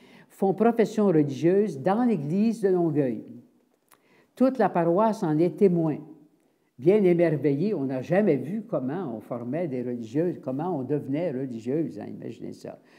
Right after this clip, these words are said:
Mère Marie-Rose s'inspire également des autres communautés existantes, parce qu'il y avait déjà des sœurs de la congrégation,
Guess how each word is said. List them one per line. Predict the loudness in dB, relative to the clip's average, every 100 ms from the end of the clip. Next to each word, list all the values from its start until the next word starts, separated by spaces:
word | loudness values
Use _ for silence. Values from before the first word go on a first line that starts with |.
| _ _ _ -4
Mère | 0
Marie-Rose | 2 4 4 4 2 0
s'inspire | 0 0 0 -2 2 2
également | 2 2 2 0 0
des | 2 4 4 2
autres | 0 -2
communautés | -4 0 2 2 4 2
existantes, | 0 -6 -6 -4 -4 -8
parce | -6
qu'il | -4
y |
avait | -2
déjà | -2 -2 -4
des | -4 -4
sœurs | -4
de | -6
la | -6
congrégation, | -6 -4 -6 -8 -6 -6 -4